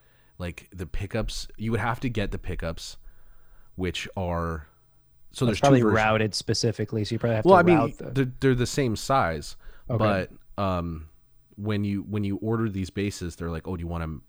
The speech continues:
Speaker 1: active, passive, passive, active?" So you have to replace the pickups, and then you have to replace the innards too. And those pickups go for, like, three hundred bucks.
Speaker 2: Oh,
Speaker 1: So it's
Speaker 2: shit.
Speaker 1: like, you might as well <laughs> just buy
Speaker 2: Right.
Speaker 1: the fifteen, sixteen hundred dollar one. And,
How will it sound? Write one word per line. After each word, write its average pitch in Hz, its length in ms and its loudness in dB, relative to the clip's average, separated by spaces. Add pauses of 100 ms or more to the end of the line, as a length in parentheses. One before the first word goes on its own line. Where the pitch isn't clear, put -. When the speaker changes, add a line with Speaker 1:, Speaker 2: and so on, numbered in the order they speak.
(320)
Speaker 1:
active, 90 340 -4
passive, 82 440 -4
passive, - 340 -6
active?" 76 340 -8
So 87 120 -6
you 85 220 -6
have 92 160 -4
to 82 120 -8
replace 87 440 -8
the - 80 -10
pickups, 82 500 -10 (340)
and 87 240 -6
then 101 160 -4
you 104 100 -4
have 90 180 -4
to 87 120 -4
replace 85 340 -6
the 71 120 -10
innards 82 260 -8
too. 95 220 -6
And 80 120 -10
those 80 140 -8
pickups 127 340 -6
go 80 140 -10
for, 78 140 -10
like, 71 100 -8
three 76 220 -12
hundred 67 260 -10
bucks. - 340 -12 (360)
Speaker 2:
Oh, 107 40 -8
Speaker 1:
So 101 200 -2
it's 104 140 -2
Speaker 2:
shit. 95 40 -8
Speaker 1:
like, 80 280 -6 (360)
you 107 80 -6
might 123 220 0
as 117 120 -2
well 120 480 2
<laughs> - 60 -8
just 120 300 -2
buy 110 220 4
Speaker 2:
Right. 113 40 4
Speaker 1:
the 107 140 0
fifteen, 110 500 -4
sixteen 104 440 -6
hundred 92 260 -6
dollar 101 280 0
one. 82 340 -8 (720)
And, 80 420 -10